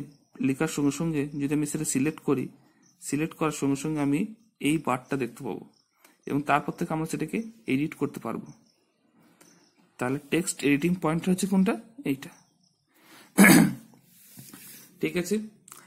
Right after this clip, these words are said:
আজকে আমি কিছু কোশ্চেন উত্তর সম্পর্কে তোমাদের আলোচনা করলাম এবং এই প্রশ্ন উত্তরগুলো তোমরা নিজে নিজে খাতায় কি করবে, সেগুলোকে সুন্দরভাবে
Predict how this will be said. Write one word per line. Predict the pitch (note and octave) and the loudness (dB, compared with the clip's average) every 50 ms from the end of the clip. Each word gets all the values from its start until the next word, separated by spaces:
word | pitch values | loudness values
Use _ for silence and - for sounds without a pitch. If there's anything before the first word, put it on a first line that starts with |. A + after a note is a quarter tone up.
| - - - | -20 -4 0
আজকে | C3 C3+ C3+ - - F3+ | 0 0 0 0 -2 -2
আমি | F3+ F#3 F#3+ G3+ G3+ - | 0 0 0 0 -2 -4
কিছু | - D3+ D3 F3+ E3+ | -6 -4 -4 -4 -2
কোশ্চেন | - C#3+ C3+ C#3+ - - D#3+ D#3+ | -2 -2 -2 -2 -4 -4 -4 -4
উত্তর | C#3+ D3 - D3+ C#3 - - | -6 -4 -4 -4 -4 -2 -4
সম্পর্কে | D3 D3+ D3 E3 D#3 - E3 | -4 -4 -4 -4 -6 -6 -6
তোমাদের | - D3 D3 D3 D3 C#3 | -6 -4 -4 -2 -2 -2
আলোচনা | B2+ C3+ C3 D3+ C#3+ C#3+ | -4 -4 -4 -2 -4 -2
করলাম | C3+ C#3+ D3+ D3+ D#3+ F3+ F#3 - - - - - - - - - - - - - - | -2 -4 -4 -4 -2 -4 -6 -8 -12 -20 -20 -20 -20 -20 -20 -20 -20 -20 -20 -18 -6
এবং | - - D#3+ F3 F3+ - - | -4 -2 -2 -2 -2 -4 -4
এই | D#3+ E3 - - | -6 -6 -2 -2
প্রশ্ন | D#3+ D#3 - F3+ F3 | -4 -2 -2 -2 -4
উত্তরগুলো | E3+ E3+ - E3+ E3+ E3 F3 F3 F3 F3 | -4 -2 -4 -2 -2 0 -2 -2 -2 -4
তোমরা | E3 D#3+ D#3 D3+ D3 D3+ D3 - _ _ _ _ - - | -4 -4 -2 -2 -4 -4 -6 -12 _ _ _ _ -10 -6
নিজে | C#3 C#3 C#3 D3 | -6 -4 -4 -4
নিজে | D3 D3+ D3+ D#3+ | -4 -4 -6 -6
খাতায় | - - C3+ B2+ - D3 E3+ G#3+ - - - _ _ _ _ _ _ _ _ _ _ _ _ _ _ - | -8 -8 -8 -4 -4 -4 -4 -4 -6 -10 -18 _ _ _ _ _ _ _ _ _ _ _ _ _ _ -12
কি | E3+ E3 | -12 -2
করবে, | - E3+ E3+ E3 G3 A3+ B3 A#3+ - - | 0 0 0 2 0 -2 -2 -4 -6 -6
সেগুলোকে | D3+ C#3+ C#3+ C#3+ C#3+ - - | -6 -4 -2 -4 -2 -4 -6
সুন্দরভাবে | - - C#3+ C#3+ C#3 D3 D3+ D#3+ D#3 D3+ | -4 -2 -2 0 0 0 0 0 -2 -4